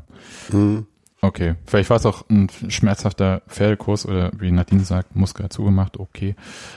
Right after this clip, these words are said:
Speaker 2: Ähm, klingt jetzt erstmal alles so nach, äh, üblicher Ferndiagnose und was anderes haben wir ja bei Union meistens auch nicht.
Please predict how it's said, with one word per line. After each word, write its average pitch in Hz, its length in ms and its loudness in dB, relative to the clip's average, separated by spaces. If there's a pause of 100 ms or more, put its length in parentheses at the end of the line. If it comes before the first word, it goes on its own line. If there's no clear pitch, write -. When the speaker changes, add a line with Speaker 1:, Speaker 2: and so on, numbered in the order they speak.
Speaker 2:
Ähm, 95 380 4 (220)
klingt 113 240 2
jetzt 117 180 -4 (320)
erstmal 98 360 2
alles 101 280 0 (140)
so 92 640 2
nach, 90 500 2 (680)
äh, 78 220 -4 (680)
üblicher 87 300 -2
Ferndiagnose 117 960 4
und 90 300 2
was 90 160 -2
anderes 92 280 2
haben 98 120 4
wir 123 80 2
ja 117 60 2
bei 104 120 0
Union 101 320 4
meistens 110 340 0
auch 98 120 -2
nicht. 107 280 2